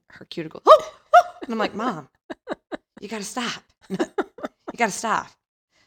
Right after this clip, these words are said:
She's gonna kill me for telling that, but. <laughs> All right, so should not have been a nail technician. Karen's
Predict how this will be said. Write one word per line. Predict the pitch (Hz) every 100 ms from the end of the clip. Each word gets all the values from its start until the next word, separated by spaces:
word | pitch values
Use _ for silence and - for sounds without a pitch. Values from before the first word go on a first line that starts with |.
| _ -
She's | 208
gonna | 180 160
kill | -
me | 160 160
for | 175
telling | 160 175
that, | 185 -
but. | - - _ _ _ _
<laughs> | 427 - 480 - _ - - _ - - - - - _ _ _ _ - - - -
All | -
right, | 247 226
so | -
should | 185 - 185
not | 175
have | 180
been | 175
a | 180
nail | 175
technician. | 190 156 156 151 160 151
Karen's | - 175 170 165 - -